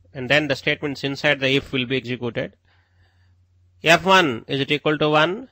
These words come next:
Yes. That indicates that the given number twenty-five is not seen in the array at all. Like this, we have Fibonacci search algorithm.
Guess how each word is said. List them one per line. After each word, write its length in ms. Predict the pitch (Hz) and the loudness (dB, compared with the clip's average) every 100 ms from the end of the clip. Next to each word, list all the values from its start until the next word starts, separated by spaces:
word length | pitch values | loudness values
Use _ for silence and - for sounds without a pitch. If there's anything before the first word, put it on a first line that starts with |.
| - | -12
Yes. 520 | 120 123 110 98 - _ - | -4 -4 -4 -8 -18 _ -8
That 200 | 127 123 | -8 -6
indicates 520 | 117 135 165 185 - | -10 -6 -6 -6 -6
that 320 | 160 - - _ _ _ _ _ _ _ _ _ - | -8 -8 -16 _ _ _ _ _ _ _ _ _ -4
the 160 | 143 | -2
given 280 | 139 151 170 | 2 2 2
number 240 | 160 147 117 | 0 0 -2
twenty-five 760 | 127 127 151 - 131 127 127 - | -2 -4 -6 -4 -2 -2 -4 -8
is 320 | 127 120 - | -8 -8 -2
not 300 | 131 143 139 | 0 0 0
seen 180 | - 135 | -2 -2
in 160 | 131 | -2
the 260 | 131 208 311 _ _ | 0 0 -2 _ _
array 380 | - 123 123 117 | -2 0 2 0
at 140 | 113 113 | -2 -4
all. 460 | 110 107 104 101 - _ _ _ | -2 -2 -4 -8 -16 _ _ _
Like 300 | 147 131 120 | -4 -2 -2
this, 300 | 131 208 - _ _ _ | -6 -8 -10 _ _ _
we 160 | 123 123 | -6 -4
have 440 | 113 120 117 120 - _ _ _ _ _ _ _ _ _ - | 0 0 0 -4 -12 _ _ _ _ _ _ _ _ _ -4
Fibonacci 520 | 139 131 123 117 139 | -2 0 0 -2 -6
search 300 | - 143 - | -4 -4 -4
algorithm. 800 | 110 107 107 107 101 104 101 - | -8 -8 -8 -10 -10 -14 -14 -20